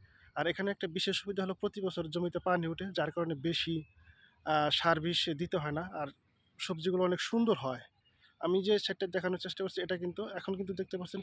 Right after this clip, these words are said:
পুরোটাই নদী। দেখতে পাচ্ছেন নদীর ওই, ওই পারে কিন্তু নদী। আর সামনে হচ্ছে সামান্য একটু জমি, পুরোটা জমিতে কিন্তু মিষ্টি কুমড়ার আবাদ করেছে চাষিরা। ফলনও কিন্তু অনেকটা ভালো হয়েছে। অনেক সুন্দর জায়গা।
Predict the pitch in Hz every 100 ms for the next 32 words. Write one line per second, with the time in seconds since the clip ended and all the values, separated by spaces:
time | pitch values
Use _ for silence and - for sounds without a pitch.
0 | - 247 226 165 160 139 123 - - _
1 | _ _ _ _ _ _ _ _ - 175
2 | - 190 - 185 190 180 185 180 - 180
3 | 190 208 202 202 185 180 127 123 - -
4 | _ _ _ _ 143 139 143 175 180 190
5 | 196 - 220 226 - - 214 214 185 147
6 | - - - - - - 196 208 208 269
7 | 269 - _ 277 277 240 233 202 233 220
8 | 208 - 196 196 208 - 202 170 175 170
9 | 180 - 170 160 - - 165 - 165 226
10 | _ - _ - - _ - - 233 226
11 | 202 214 208 196 196 139 135 160 151 147
12 | - 170 226 - - 262 294 - 247 226
13 | 208 170 156 151 208